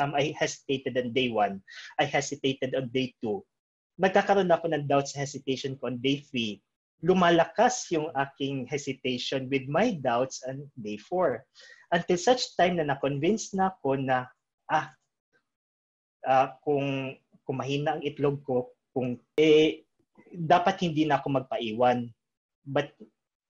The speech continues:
I made, ah, mali yung pasok ko and yan, dun ako nasunog. And I tried cutting somewhere na dito, dito banda. Then, nagkaroon pa ng, ano, nagkaroon pa ng, ah,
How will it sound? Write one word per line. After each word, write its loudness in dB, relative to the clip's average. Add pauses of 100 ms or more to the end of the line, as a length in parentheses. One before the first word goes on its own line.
(100)
I 0
made, -2
ah, 0
mali 2
yung -4
pasok -2
ko -2
and -4 (320)
yan, -2
dun 0
ako -4
nasunog. -6
And -6
I -4
tried 0
cutting -2
somewhere -2 (240)
na -4
dito, -8
dito -2
banda. 0
Then, -4 (560)
nagkaroon 0
pa 0
ng, -4
ano, -4
nagkaroon -4
pa 2
ng, -2 (560)
ah, 2